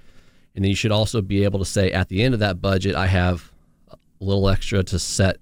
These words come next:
aside for emergency savings and also some to invest. Life's gonna throw you curveballs. You wanna make sure that you have the emergency savings built up so that you don't wipe yourself out.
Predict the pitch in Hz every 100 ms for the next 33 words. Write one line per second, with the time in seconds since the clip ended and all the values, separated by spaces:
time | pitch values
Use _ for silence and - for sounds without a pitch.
0 | _ _ 101 - 101 92 90 - 85 107
1 | 123 120 117 - 117 113 110 104 - 95
2 | 95 - 92 - 90 87 95 - 82 82
3 | - 69 - - - _ - - - -
4 | 98 110 - 110 104 117 107 98 110 113
5 | 117 117 123 - - - 98 98 98 98
6 | 95 - 98 92 92 - 92 95 98 87
7 | 92 95 92 92 - 92 92 87 82 87
8 | 92 98 - 95 87 82 90 76 80 85
9 | - - 87 80 85 69